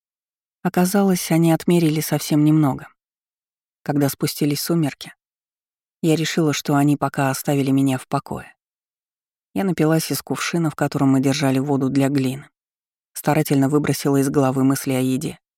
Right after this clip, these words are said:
и устроила себе что-то вроде постели на старом диване.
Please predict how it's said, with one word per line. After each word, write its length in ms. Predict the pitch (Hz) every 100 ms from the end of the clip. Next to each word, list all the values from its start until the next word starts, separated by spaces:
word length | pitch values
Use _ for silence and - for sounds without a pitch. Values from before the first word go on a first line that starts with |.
| _ _ _ _ _ _ _
и 80 | 190
устроила 540 | 170 - - 160 156
себе 200 | 143 147
что-то 340 | 151 - 185 143
вроде 280 | 156 143 135
постели 480 | 135 - - 156
на 140 | 131 123
старом 360 | - 143 127
диване. 400 | 135 127 123 139